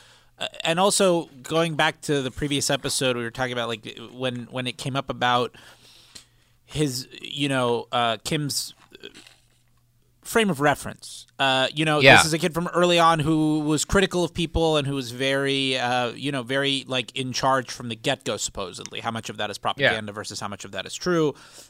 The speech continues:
Speaker 1: is another story. But when you have those frame of references, um, you're gonna double down until you, you meet your match or you, you lose. And then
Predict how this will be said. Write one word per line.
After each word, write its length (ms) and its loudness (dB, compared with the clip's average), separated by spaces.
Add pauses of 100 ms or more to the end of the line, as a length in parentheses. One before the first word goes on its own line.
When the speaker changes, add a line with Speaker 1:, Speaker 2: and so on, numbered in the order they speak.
(120)
Speaker 1:
is 100 -8
another 220 -4
story. 360 2
But 220 -2 (880)
when 160 -2
you 120 -2
have 160 2
those 160 -2
frame 240 -6
of 80 -12
references, 720 -4 (540)
um, 380 -2
you're 220 -10
gonna 240 0
double 300 0
down 540 -2
until 320 -4
you, 300 -6
you 140 -12
meet 160 -8
your 100 -10
match 420 -2
or 260 -2
you, 320 -8
you 140 -12
lose. 420 2
And 160 -2
then 200 0